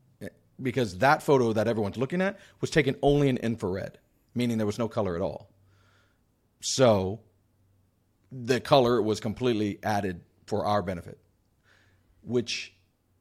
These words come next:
is fine. There's nothing wrong with that, but I'm just like, that's not what space really looks like,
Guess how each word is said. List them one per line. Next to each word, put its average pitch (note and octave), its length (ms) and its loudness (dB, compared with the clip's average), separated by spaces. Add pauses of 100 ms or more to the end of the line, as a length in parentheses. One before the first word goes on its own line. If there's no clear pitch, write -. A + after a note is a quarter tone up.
(180)
is - 140 0
fine. F3 500 0
There's D3 160 -4
nothing F#3 260 4
wrong F#3+ 280 4
with D3+ 100 0
that, A2+ 180 -2
but C#3+ 120 2
I'm D#3 160 4
just D#3 180 -4
like, C#3+ 260 0 (1000)
that's C#3+ 160 0
not F#3 140 2
what E3+ 140 2
space E3+ 340 0
really C#3 220 2
looks - 240 0
like, - 280 -6